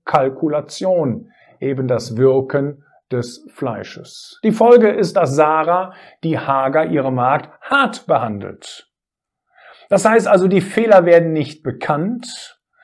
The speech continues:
sondern man versucht jetzt durch Hochmut und Gewalttätigkeit, diese Fehler irgendwie wieder auszubügeln. Aber das gelingt nicht. Fehler,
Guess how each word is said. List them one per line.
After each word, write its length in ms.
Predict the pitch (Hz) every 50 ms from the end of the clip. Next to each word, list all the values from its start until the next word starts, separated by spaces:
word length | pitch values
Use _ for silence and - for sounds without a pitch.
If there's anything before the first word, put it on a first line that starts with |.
| _ - - _
sondern 340 | - 208 233 240 240 226 208
man 160 | 202 196 175
versucht 580 | 185 - 185 170 147 170 226 247 226 - -
jetzt 280 | 202 185 175 - - -
durch 320 | 175 170 160 - - -
Hochmut 840 | - 294 302 294 262 262 - 185 175 175 180 190 208 240 240 - - - - - - _
und 240 | 185 185 180 -
Gewalttätigkeit, 1400 | - 240 220 202 247 254 277 294 285 - - - 196 190 175 165 170 185 175 170 - - - 180 175 180 208 - - - - -
diese 260 | - 226 233 208 233 208
Fehler 560 | - - - 202 214 214 226 220 220 220 -
irgendwie 520 | 214 208 202 196 196 196 190 226 233 208
wieder 320 | 214 247 233 247 247 240 262
auszubügeln. 1040 | 320 339 320 - - - 370 311 277 285 247 214 185 147 147 120 104 92 95 - _ _ _ _ _ _ _ _ _ -
Aber 160 | - 226 254 254
das 220 | 262 269 269 -
gelingt 500 | 330 320 330 330 359 370 370 - - -
nicht. 600 | 208 139 110 - - - - - - - - _ _ _ _ _ _ _ _ _ _
Fehler, 760 | _ - - - 285 285 277 277 269 262 269 269 269 -